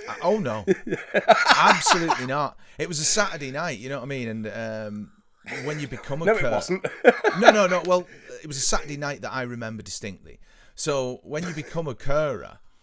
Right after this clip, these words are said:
Speaker 2: Mm.
Speaker 1: and for the f-, 'cause there was no internet then. So for the
Speaker 2: Mm.
Speaker 1: first few months, 'cause your life stops and you have to
Speaker 2: Yeah,
Speaker 1: go
Speaker 2: yeah.
Speaker 1: home and do all that. And I was, what, twenty-two, twenty-three or something?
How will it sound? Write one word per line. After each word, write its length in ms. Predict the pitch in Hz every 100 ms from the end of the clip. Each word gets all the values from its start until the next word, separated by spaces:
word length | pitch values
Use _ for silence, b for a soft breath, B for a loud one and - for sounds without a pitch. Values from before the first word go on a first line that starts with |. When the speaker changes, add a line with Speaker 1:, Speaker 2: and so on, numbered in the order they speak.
| -
Speaker 2:
Mm. 160 | 117 80
Speaker 1:
and 500 | 127 120 113 107 101 - _ _ _ _ _ -
for 120 | -
the 80 | -
f-, 100 | -
'cause 120 | - 101
there 80 |
was 80 | 98
no 80 | 110
internet 360 | 98 - 90 -
then. 140 | 71 - - -
So 140 | 165
for 80 | 151
the 80 | 175
Speaker 2:
Mm. 80 | 190
Speaker 1:
first 380 | 202 208 -
few 220 | - 160 135
months, 640 | 160 131 92 - - - - _ - -
'cause 180 | 147 131
your 100 | 131
life 200 | 135 -
stops 640 | - 135 117 - - - - -
and 80 | 113
you 60 |
have 100 | 117
to 60 | 165
Speaker 2:
Yeah, 100 | 117
Speaker 1:
go 60 |
Speaker 2:
yeah. 60 | 85
Speaker 1:
home 260 | 104 98 92
and 100 | 92
do 180 | 107 92
all 200 | 82 87
that. 180 | 82 -
And 100 | 110
I 60 | 107
was, 200 | 101 -
what, 460 | 113 90 - - - - -
twenty-two, 960 | - 117 127 120 _ _ - 151 196
twenty-three 440 | - 120 110 135 151
or 40 |
something? 240 | - 165